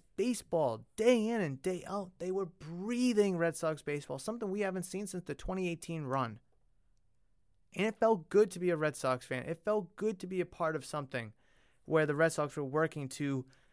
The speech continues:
get back to the promised land, something they were only a couple years removed of. And it almost seemed like that the Mookie Betts and the Andrew Benintendi trades were a thing of the past, that they weren't even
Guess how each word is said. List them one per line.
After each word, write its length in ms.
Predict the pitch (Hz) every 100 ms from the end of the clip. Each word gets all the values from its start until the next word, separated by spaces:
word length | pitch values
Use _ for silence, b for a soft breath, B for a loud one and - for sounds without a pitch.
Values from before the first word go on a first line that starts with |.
| b b b _ - -
get 200 | 202 190
back 220 | 190 190
to 100 | -
the 80 | 190
promised 460 | - 185 208 180
land, 300 | 160 156 143
something 260 | 190 185 196
they 100 | 190
were 140 | 190
only 260 | 185 208 226
a 40 |
couple 320 | 208 214 202 190
years 260 | 190 196
removed 440 | 190 170 196 226 175
of. 180 | 123 - _ - _ _ _ _
And 120 | 175 214
it 80 | -
almost 400 | 214 247 226 -
seemed 160 | 226
like 180 | 214 202
that 120 | -
the 60 | -
Mookie 320 | 202 233 214
Betts 260 | 170 208 226
and 80 | 196
the 120 | 180
Andrew 160 | 208
Benintendi 500 | 190 190 185 - 233
trades 280 | 220 170 156
were 100 | 156
a 60 | 147
thing 260 | - 202
of 60 | 220
the 80 | 147
past, 380 | - - 214 170
that 80 |
they 80 | 131
weren't 180 | 139 190
even 180 | 180